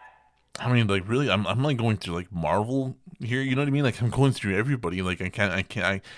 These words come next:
I, I got nothing. I got nothing of a clean Hispanic actor. Uh, may-, maybe Zachary Quinto,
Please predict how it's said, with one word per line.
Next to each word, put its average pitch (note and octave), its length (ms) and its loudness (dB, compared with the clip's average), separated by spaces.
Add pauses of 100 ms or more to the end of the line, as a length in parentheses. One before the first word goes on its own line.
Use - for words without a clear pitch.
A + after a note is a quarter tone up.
(420)
I, G2+ 80 2
I G#2 40 2
got G2 240 6
nothing. F#2 520 -2 (680)
I F#2+ 80 0
got F#2 140 4
nothing A2 320 2
of F#2+ 100 0
a F#2 60 -2
clean A#2 560 0
Hispanic F2+ 560 -2
actor. F2 500 -4 (400)
Uh, A#2+ 260 4
may-, A#2+ 320 2
maybe B2+ 440 2
Zachary A2+ 500 0
Quinto, C3+ 640 -4